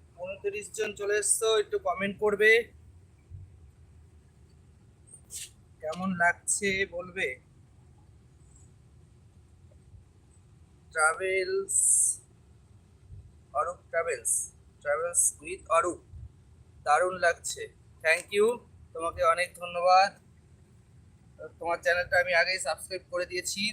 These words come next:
দেখো, এই যে অরূপ যে চ্যানেলটা আছে, অরূপ, আহ, travel with অরূপ, এই চ্যানেলটা খুব ভালো ভালো ভিডিও ছাড়ে। তোমরা কিন্তু অবশ্যই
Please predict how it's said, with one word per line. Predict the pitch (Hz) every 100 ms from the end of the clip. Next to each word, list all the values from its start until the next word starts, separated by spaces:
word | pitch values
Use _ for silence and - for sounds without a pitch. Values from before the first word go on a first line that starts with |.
| 175
দেখো, | 170 - 185 208 190
এই | 185
যে | 180 - 147
অরূপ | 165 180 -
যে | 185 185
চ্যানেলটা | 175 175 170 170
আছে, | 170 208 170
অরূপ, | 165 175 175 - -
আহ, | 160 147 135 127 -
travel | 147 151 208 208 180
with | 214 - 185
অরূপ, | 156 - - - - - -
এই | 160
চ্যানেলটা | 180 185 196
খুব | 202 170 -
ভালো | 156 175 190
ভালো | 190 180
ভিডিও | 165 180 156
ছাড়ে। | 170 185 208
তোমরা | 170 175
কিন্তু | 175 190 160
অবশ্যই | 170 - 196 196